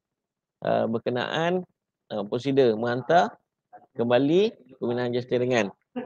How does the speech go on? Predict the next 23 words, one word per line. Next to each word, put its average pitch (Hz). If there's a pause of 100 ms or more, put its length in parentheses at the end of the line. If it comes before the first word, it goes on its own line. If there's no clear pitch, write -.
(280)
Okey, 156 (640)
uh, 131
setelah 190
kita, 170 (440)
uh, 123
membuat 143
exercise 147
complete, 160 (320)
okey, 156
contoh 117
kata 127
pembekal 139
dah 127
buat 113
exercise -
complete, 143 (240)
iaitu 143
barang-barang 123
semua 113
dah 123
berada 92
di 110
kapal, 156